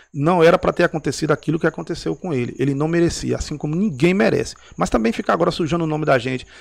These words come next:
e colocando o nome da gente em xeque, aí também eu não vou permitir. Mas eu vou, vamos esperar o que, que a Liga vai dizer, tá bom? Então era isso que eu queria tá iniciando essa nossa conversa aqui, falando sobre o episódio de lá. Alguns vídeos que tão rolando aí,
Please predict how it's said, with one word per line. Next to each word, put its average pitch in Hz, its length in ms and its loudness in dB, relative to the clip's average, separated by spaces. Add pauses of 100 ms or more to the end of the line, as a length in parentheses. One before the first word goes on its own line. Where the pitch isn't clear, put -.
(160)
e 131 80 -8
colocando 147 380 2
o 139 40 0
nome 135 160 -2
da 131 120 4
gente 131 260 -2
em - 20 -2
xeque, 165 320 2
aí 165 80 4
também 160 200 0
eu 170 40 2
não 170 60 2
vou 160 120 -2
permitir. 165 500 -2 (380)
Mas 151 240 4
eu 160 60 6
vou, 165 260 4
vamos 160 220 4
esperar 151 420 6
o 151 40 4
que, 151 120 -4
que 151 120 0
a - 20 2
Liga 139 220 2
vai 139 100 2
dizer, 139 300 -2 (360)
tá 139 80 0
bom? 180 220 8 (300)
Então 165 120 4
era 175 160 10
isso 175 160 8
que - 60 0
eu 175 80 8
queria 170 400 6 (320)
tá 156 300 10
iniciando 151 440 6
essa 147 160 0
nossa 147 220 0
conversa 135 400 2
aqui, 143 160 -4
falando 143 380 2
sobre 139 440 -2 (320)
o 139 60 0
episódio 147 420 2
de 151 60 -2
lá. 123 240 2 (180)
Alguns 220 300 4
vídeos 185 260 4
que 196 60 -2
tão 185 180 2
rolando 160 400 6
aí, 175 280 6